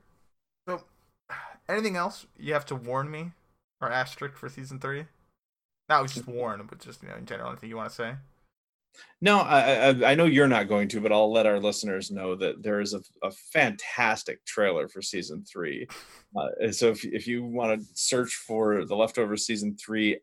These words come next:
Speaker 2: S O S trailer, definitely worth watching. Fantastic trailer.
Speaker 1: Is that, is there any information I'm gonna miss from the trailer that I need to know?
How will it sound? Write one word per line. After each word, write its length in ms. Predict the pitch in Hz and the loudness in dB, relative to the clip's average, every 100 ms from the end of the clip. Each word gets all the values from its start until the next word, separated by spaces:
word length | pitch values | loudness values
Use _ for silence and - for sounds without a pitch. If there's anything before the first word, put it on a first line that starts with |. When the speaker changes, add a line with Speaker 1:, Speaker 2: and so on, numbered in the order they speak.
| - | -2
Speaker 2:
S 220 | 113 - | 0 2
O 200 | 113 107 | 4 4
S 320 | 95 110 - | 2 2 -2
trailer, 580 | - 127 127 139 147 143 _ _ _ _ _ _ _ _ _ 98 _ _ _ _ - 117 110 | 0 2 4 4 2 -4 _ _ _ _ _ _ _ _ _ _ _ _ _ _ -18 -14 0
definitely 480 | 127 107 120 98 92 | 2 2 0 -2 0
worth 260 | 92 92 | -2 -2
watching. 400 | 110 92 - - | -2 -4 -6 -12
Fantastic 580 | 104 120 104 104 101 - | -2 -2 0 -4 -6 -8
trailer. 340 | - - - - _ _ _ _ _ _ | -12 -10 -12 -16 _ _ _ _ _ _
Speaker 1:
Is 100 | 143 | -4
that, 240 | 147 156 147 | 0 0 -2
is 120 | 139 | -4
there 120 | 139 | -4
any 140 | 147 | -4
information 460 | 131 131 123 120 127 | -8 -10 -10 -10 -10
I'm 60 | 117 | -10
gonna 160 | 110 | -12
miss 220 | 107 104 | -12 -14
from 180 | - 110 | -16 -18
the 60 | 101 | -16
trailer 500 | - 107 110 117 135 | -12 -10 -8 -10 -12
that 60 | 123 | -12
I 40 | |
need 200 | 110 110 | -12 -14
to 100 | - | -16
know? 240 | 107 113 | -18 -16